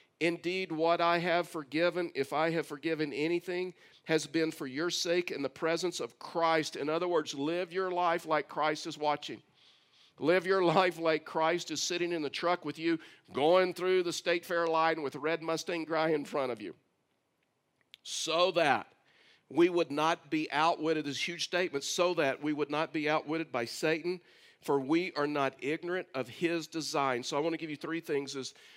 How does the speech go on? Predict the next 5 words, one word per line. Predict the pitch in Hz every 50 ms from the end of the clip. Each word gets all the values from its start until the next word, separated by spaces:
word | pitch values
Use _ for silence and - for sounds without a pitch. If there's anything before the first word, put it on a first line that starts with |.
| - _ _ _
um, | - 139 135 131 131 127 127 123 123 127 - - - - - - _ _ _ 95 104 120 127 - - _ _ _ _ _ - 85 80 135
f-, | 139 131 - - - 117
for | - 139 143
you | 131 135 120 120 165 147
to, | 135 - - 170 151 143 135